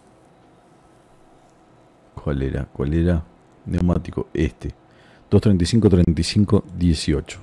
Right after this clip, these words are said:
Esto es dieciocho, dos treinta y cinco, treinta y cinco.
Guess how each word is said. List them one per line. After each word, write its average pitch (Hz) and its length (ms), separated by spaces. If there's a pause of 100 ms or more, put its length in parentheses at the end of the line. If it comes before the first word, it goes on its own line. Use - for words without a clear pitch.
(2000)
Esto 80 240
es 76 60
dieciocho, 123 680 (1200)
dos 90 160
treinta 71 280
y - 40
cinco, 107 500 (200)
treinta 85 300
y 71 40
cinco. 69 340